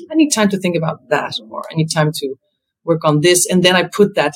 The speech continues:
in that focus time so that when I come in with the buzz in my head of, and a lot of urgent,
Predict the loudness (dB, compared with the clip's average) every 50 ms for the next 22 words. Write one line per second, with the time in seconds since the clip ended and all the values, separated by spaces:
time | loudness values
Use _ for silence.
0 | -6 _ -2 -2 0 0 0 -2 0 -2 -2 -2 -2 -6 -6 -4 -4 -4 -4 -4
1 | 0 2 2 4 4 2 4 4 4 6 6 4 2 2 0 0 0 2 2 2
2 | 2 0 2 2 0 -2 -2 -4 -6 0 2 4 4 4 4 0 0 0 2 2
3 | 2 2 2 4 2 2 2 0 -4 -4 -6 _ _ 0 0 0 -2 -4 -14 -20
4 | _ _ _ _ _ _ 0 2 4 6 6 6 6 4 4 2 0 0 -4 _
5 | _ _ 2 4 6 6 6 4 4 0 0 0 -2